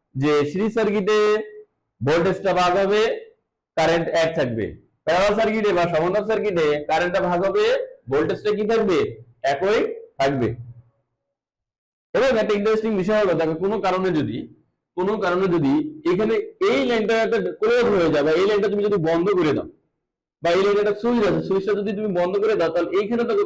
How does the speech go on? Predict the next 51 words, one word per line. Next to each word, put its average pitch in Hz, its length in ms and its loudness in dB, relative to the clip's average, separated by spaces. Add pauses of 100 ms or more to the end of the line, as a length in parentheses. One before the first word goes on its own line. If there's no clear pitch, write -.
কারেন্টটা 185 320 -2
কি 202 120 -4
হবে 208 180 0
না? 175 40 0 (100)
বাইপাস 175 380 -2
হবে 127 200 -4
না। - 60 -16 (800)
এখানে 202 260 0
কিন্তু 214 200 -4
কারেন্টটা 196 300 -2
কি 214 120 0
হবে 240 160 0
না? 208 60 0 (160)
যাবে 202 240 0
না। 135 60 -2 (880)
তাহলে 226 240 2 (260)
এই 262 80 2 (100)
লোডটা 240 340 0
কি 240 140 -2
থাকবে? 196 200 0 (120)
বন্ধ 202 160 0 (100)
থাকবে। 175 280 0
এই 196 100 2
লোডটা 196 240 0 (100)
বন্ধ 190 220 -2
থাকবে, 170 240 -2
বাকি 180 180 -4 (120)
কিন্তু 214 200 -10 (100)
দুইটা 190 240 -2 (120)
লোড 208 220 0 (840)
চলবে। 185 300 2 (100)
অর্থাৎ 208 200 0 (140)
এইখান 220 280 0
থেকে 220 200 0
কারেন্টটা 202 360 0
কিন্তু 202 200 0
আবার 202 200 0
একটা 196 200 -2
সার্কিট 190 360 0
কমপ্লিট 175 420 -2
করবে, 117 200 0 (160)
এখান 196 200 -2
থেকে 202 200 0
কারেন্টটা 190 300 -2
যদি 185 160 -4
এই 185 100 -4
পথে 196 220 -2
যায়, 220 120 0
আবার 208 200 -2
সার্কিট 165 300 -2
কমপ্লিট 127 280 -8